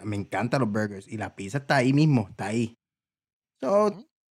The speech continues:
Speaker 1: si tiene, solamente queda una, tiene que ser la china. No es que no me guste, es que uno se tiene que ir.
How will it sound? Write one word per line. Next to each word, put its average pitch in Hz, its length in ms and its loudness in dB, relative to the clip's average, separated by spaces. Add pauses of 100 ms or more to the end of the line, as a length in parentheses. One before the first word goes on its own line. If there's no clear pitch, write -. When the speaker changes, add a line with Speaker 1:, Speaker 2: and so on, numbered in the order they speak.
(160)
Speaker 1:
si 147 300 2
tiene, 165 580 4
solamente 165 480 2
queda 175 240 2
una, 208 260 2
tiene 107 200 -6
que 92 120 -8
ser 90 140 -14
la 90 140 -16
china. 190 400 -2
No 113 100 2
es 104 80 0
que 120 120 0
no 107 100 0
me 107 120 0
guste, 131 280 2
es - 60 -2
que 127 140 4
uno 117 260 6
se 117 100 2
tiene 123 180 4
que 135 120 4
ir. - 260 2